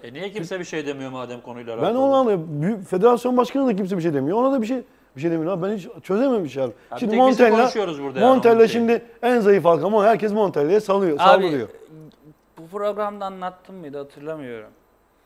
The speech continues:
Speaker 3: Ee, bir baba vefat ediyor, iş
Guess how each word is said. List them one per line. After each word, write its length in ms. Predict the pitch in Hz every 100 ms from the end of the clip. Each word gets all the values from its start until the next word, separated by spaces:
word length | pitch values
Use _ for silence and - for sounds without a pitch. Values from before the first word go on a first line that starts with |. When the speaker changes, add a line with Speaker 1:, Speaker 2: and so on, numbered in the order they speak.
| _ _ _ _ _ _
Speaker 3:
Ee, 300 | 143 143 147 139 156
bir 140 | 196
baba 400 | 196 185 190 160 -
vefat 420 | 160 160 196 175
ediyor, 320 | 156 135 135 135
iş 260 | 147 -